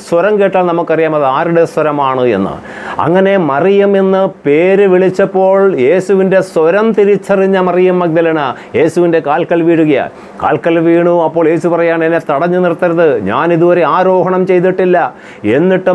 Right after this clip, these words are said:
മറിയം മഗ്ദലേനയുടെ കർത്താവ് ഒരു പുതിയ കൽപ്പന നൽകി. പുതിയ കൽപ്പന. എന്താണ് പുതിയ കൽപ്പന എന്നറിയുമോ?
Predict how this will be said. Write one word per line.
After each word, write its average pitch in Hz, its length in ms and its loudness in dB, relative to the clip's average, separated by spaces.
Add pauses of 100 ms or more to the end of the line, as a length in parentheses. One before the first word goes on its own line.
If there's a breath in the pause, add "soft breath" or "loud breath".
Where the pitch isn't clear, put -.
മറിയം 185 400 0
മഗ്ദലേനയുടെ 180 760 0
കർത്താവ് 175 640 0
ഒരു 165 200 2 (100)
പുതിയ 202 360 2
കൽപ്പന 185 460 -2
നൽകി. 95 500 -4
പുതിയ 180 400 2
കൽപ്പന. 135 520 -2
എന്താണ് 151 320 0
പുതിയ 156 240 0
കൽപ്പന 165 260 0
എന്നറിയുമോ? 170 500 0